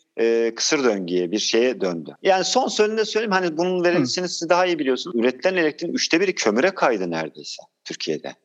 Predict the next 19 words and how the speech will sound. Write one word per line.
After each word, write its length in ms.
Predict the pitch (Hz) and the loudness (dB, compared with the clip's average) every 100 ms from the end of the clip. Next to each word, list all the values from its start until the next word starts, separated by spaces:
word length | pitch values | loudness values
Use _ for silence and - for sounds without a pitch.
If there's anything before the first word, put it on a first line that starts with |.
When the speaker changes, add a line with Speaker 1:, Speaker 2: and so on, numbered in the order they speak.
| - | -6
Speaker 2:
Kömür, 340 | 123 113 131 | 0 2 2
evet. 280 | 143 143 143 | 2 4 4
Speaker 1:
Muazzam 440 | 127 95 82 160 | 4 2 2 4
bir 40 | 151 | 6
Speaker 2:
İki 80 | 151 | 4
bin 40 | |
on 120 | 156 | 4
beşten 340 | 156 147 131 151 | 4 2 4 4
Speaker 1:
kömür. 140 | 147 | 4
Speaker 2:
bu 80 | 147 | 4
yana 260 | 147 160 | 4 2
da, 80 | 160 170 - _ - | 0 -2 -6 _ -4
e, 60 | 131 | 0
müthiş 460 | 123 123 131 131 | 2 2 2 4
Speaker 1:
Evet, 120 | 143 | 4
Speaker 2:
bir 60 | 143 | 4
yeni 260 | 139 147 143 | 4 4 2
bir 180 | 135 | 2
Speaker 1:
artıyor. 600 | 180 151 147 147 - - | 4 6 4 2 -2 -14